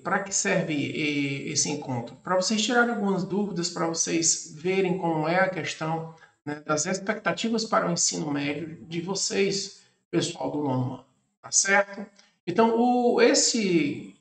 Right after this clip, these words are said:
é, evento, ele estará disponível a partir das dez horas, e antes disso, acredito eu,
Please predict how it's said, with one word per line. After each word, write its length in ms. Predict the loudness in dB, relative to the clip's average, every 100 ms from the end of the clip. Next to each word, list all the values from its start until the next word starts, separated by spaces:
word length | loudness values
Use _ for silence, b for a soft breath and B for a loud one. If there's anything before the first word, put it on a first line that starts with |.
| _ _ _
é, 220 | -4 -2
evento, 600 | -2 -2 -2 -2 -2 -6
ele 300 | -4 -2 -2
estará 460 | -2 -2 0 2 0
disponível 420 | -2 -4 -2 -2
a 40 | -2
partir 200 | -6 -6
das 120 | -2
dez 240 | 0 0
horas, 360 | 2 2 2 -2
e 60 | -2
antes 300 | -2 -2 -4
disso, 320 | -2 -2 -2
acredito 540 | -6 -6 -4 -2 -2
eu, 260 | -2 -2